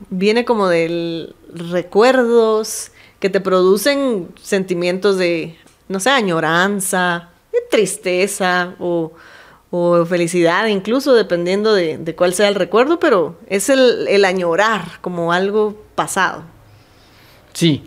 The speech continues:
Speaker 2: lo que ya no es.
Speaker 1: Ujú.
Speaker 2: Creo que algo así significaba la palabra.
Speaker 1: Lo que ya fue.
Speaker 2: Lo que ya no es, algo por ahí.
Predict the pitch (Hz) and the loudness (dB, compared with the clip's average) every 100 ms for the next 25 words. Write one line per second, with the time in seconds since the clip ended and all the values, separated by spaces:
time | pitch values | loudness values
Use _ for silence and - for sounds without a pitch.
0 | - 160 156 143 143 156 156 147 156 - | 2 2 4 0 0 2 2 4 2 -2
1 | - - 190 180 151 160 143 127 135 143 | -12 -10 -6 0 0 2 0 2 0 0
2 | 147 156 151 147 135 - 147 143 139 120 | -2 -2 -4 -6 -6 -4 -4 -2 -4 -4
3 | 123 120 - _ _ _ _ _ - - | -4 -6 -14 _ _ _ _ _ -20 -20
4 | _ 185 185 180 170 175 170 202 185 - | _ -8 -4 -2 0 -2 -2 -4 -4 -14
5 | - 170 156 139 127 135 131 135 127 131 | -20 -6 -4 -4 -4 -2 -2 -2 -4 -6
6 | - - 127 131 123 127 104 120 | -8 -10 -8 -8 -10 -8 -8 -8